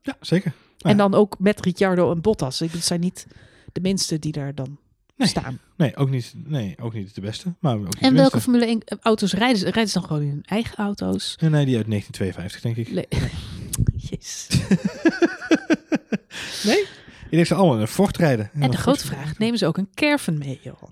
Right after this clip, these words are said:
Speaker 1: Dat zou leuk zijn, hè?
Speaker 2: Dat zou wel grappig zijn.
Speaker 1: Dat, dat zou een goede caravan race zijn.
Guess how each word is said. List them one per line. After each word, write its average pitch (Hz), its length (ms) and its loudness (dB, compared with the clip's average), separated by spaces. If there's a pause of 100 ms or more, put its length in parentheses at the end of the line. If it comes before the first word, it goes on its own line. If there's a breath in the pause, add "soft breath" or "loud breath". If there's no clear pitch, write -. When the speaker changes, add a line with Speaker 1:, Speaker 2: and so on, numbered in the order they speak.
Speaker 1:
Dat 98 160 -6
zou 95 140 -4
leuk 92 180 -6
zijn, 87 140 -10
hè? 92 60 -10
Speaker 2:
Dat 135 120 -8
zou - 140 -14
wel - 80 -14
grappig - 340 -18
zijn. - 240 -20
Speaker 1:
Dat, 131 340 -8
dat 175 140 0
zou 160 140 6
een 143 60 6
goede 139 160 4
caravan 98 340 -2
race 92 140 -6
zijn. 90 160 -8